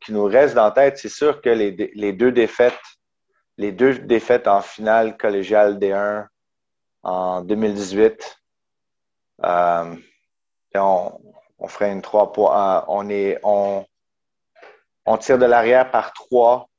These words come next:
on a le ballon avec cinq secondes après un temps mort, on frappe une trois points, mais on avait le pied sur la ligne, ou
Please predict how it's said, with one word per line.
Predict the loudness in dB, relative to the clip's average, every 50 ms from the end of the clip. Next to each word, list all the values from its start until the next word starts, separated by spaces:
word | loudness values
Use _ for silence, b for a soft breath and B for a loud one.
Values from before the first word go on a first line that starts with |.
| _ _ _ _ _
on | -6 -4 -2 0
a | 0 -2
le | 0
ballon | 2 2 4 4 4 2 2
avec | 2 0 -2 -2 -4 -6 -12
cinq | -10 -8 -8 -8 -6
secondes | -6 -4 -2 0 2 2 2 0 -2 -6 -12 -16 _ _
après | -12 -10 -6 -2 -2
un | -2 0
temps | 2 2 2
mort, | 2 4 2 2 2 0 -2 -8 _ _ _ _ _ _ _
on | -4 -4 -4
frappe | -4 -4 0 0 0 0 -2 -6 _ _ _ _ _ _ _ _ -16
une | -16 -16
trois | -12 -6 -4 -4 -4
points, | -2 -2 -2 -2 -2
mais | -4 -4 -4 -4 -4
on | -4 -4
avait | -4 -4 -4 -6
le | -8
pied | -8 -10 -12
sur | -6 -4 -2
la | 0 0 -2
ligne, | -4 -6 -10 -12
ou | -14 -14 -16